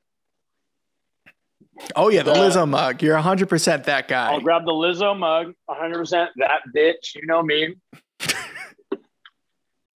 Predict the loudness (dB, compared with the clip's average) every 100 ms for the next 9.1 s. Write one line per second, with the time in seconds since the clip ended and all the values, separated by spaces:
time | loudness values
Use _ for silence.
0 | _ _ -6 -4 -2 2 4 4 2 0
1 | -2 2 2 2 0 -2 -8 _ _ _
2 | _ _ _ _ _ _ _ _ _ _
3 | _ _ _ _ _ _ 0 2 2 2
4 | 0 -2 -2 -12 _ _ _ _ 0 0
5 | 0 -2 -4 -6 -4 -4 -4 -2 0 0
6 | 0 0 0 -2 -2 -4 -4 -2 -2 -2
7 | -2 -2 -2 -4 -8 _ _ _ _ _
8 | _ _ _ _ _ _ _ -12 -2 -2